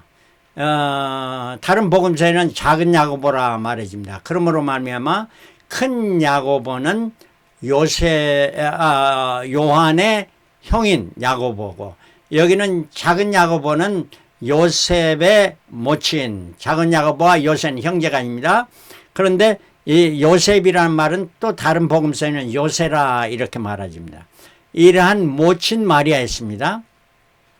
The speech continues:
이는 글로바의 아내였는데, 글로바는 어떤 사람이냐?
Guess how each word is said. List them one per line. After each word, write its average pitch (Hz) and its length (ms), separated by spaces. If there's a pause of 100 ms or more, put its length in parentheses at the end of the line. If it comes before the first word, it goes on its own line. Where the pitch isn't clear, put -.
(280)
이는 156 460 (340)
글로바의 160 600
아내였는데, 139 840
글로바는 170 500
어떤 185 300
사람이냐? 139 760